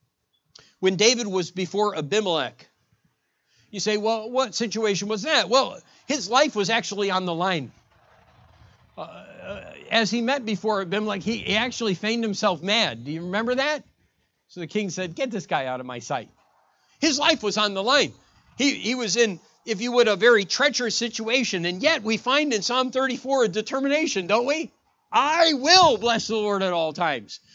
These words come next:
So whatever situation I find myself in, whatever difficulty, his life was hanging in the balances, and yet he said, "I will." Praise doesn't naturally come at trying times. It has to be something you determine that you're gonna do.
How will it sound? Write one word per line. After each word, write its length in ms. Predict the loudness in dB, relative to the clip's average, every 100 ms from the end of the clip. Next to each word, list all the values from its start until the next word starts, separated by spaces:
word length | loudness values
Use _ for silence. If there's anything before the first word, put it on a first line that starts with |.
| _
So 220 | 4 4
whatever 460 | 6 4 4 4 2
situation 580 | -2 -2 0 0 2 0
I 80 | -2
find 260 | -2 -2
myself 420 | 0 -2 0 0 -2
in, 140 | -2
whatever 380 | 0 2 2 0
difficulty, 640 | 0 0 -2 -4 -4 -6 -10 -20 -20 2
his 240 | 2 4
life 240 | 2 2 4
was 160 | 0
hanging 380 | 2 2 2 0
in 100 | 0
the 100 | 0
balances, 600 | 2 2 2 0 -2 -4
and 120 | -2
yet 140 | 0 0
he 80 | 0
said, 200 | -2 0
"I 420 | 2 4 4 4
will." 440 | 4 4 4 0 -8 -20 -20 -4
Praise 600 | 2 4 4 2 0 -2 -4
doesn't 360 | 2 2 2 2
naturally 580 | 4 4 2 0 2 0
come 540 | 2 4 4 0 -8 -16 _
at 160 | 0 0
trying 380 | 2 2 2 2
times. 480 | 4 4 2 -4 -10 _ _ _
It 120 | 2
has 380 | 6 8 8 6
to 100 | -2
be 400 | -4 -2 -4 -10 _ _ _ -12
something 420 | -6 -4 -2 -4
you 120 | -4
determine 580 | -8 -10 -4 -2 -2 -4
that 140 | -6
you're 160 | -6 -6
gonna 180 | -6 -6
do. 260 | -8 -8